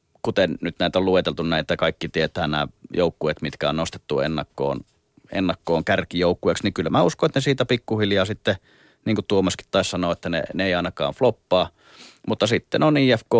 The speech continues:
ja sitten katsotaan, mi-, miten kenenkin syysvire, syksyllähän näitä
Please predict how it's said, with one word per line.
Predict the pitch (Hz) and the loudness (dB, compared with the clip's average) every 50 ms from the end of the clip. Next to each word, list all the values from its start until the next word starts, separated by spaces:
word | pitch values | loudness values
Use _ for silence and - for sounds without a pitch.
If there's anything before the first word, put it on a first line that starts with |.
| 110 107 | 6 6
ja | 113 107 87 - - - | 6 4 2 0 -2 -6
sitten | - - 113 - - 101 | -6 -6 -4 -2 -2 -2
katsotaan, | - - 104 107 98 - - 95 92 | 2 2 2 2 2 2 2 2 2
mi-, | 92 92 - - | 2 2 0 -2
miten | 90 90 95 101 98 92 82 - _ _ _ _ _ _ | -2 -2 0 0 0 0 0 -4 _ _ _ _ _ _
kenenkin | - 123 120 117 110 101 92 - - 98 92 - - - | 2 4 4 6 4 2 2 0 0 0 0 -2 -4 -4
syysvire, | - - 131 120 110 104 - - 104 95 95 90 | -2 0 2 4 4 2 2 0 0 2 2 0
syksyllähän | - - 110 - - 95 90 95 104 104 | 0 -2 -2 -2 -2 -2 0 0 2 2
näitä | 104 107 104 - | 2 2 0 0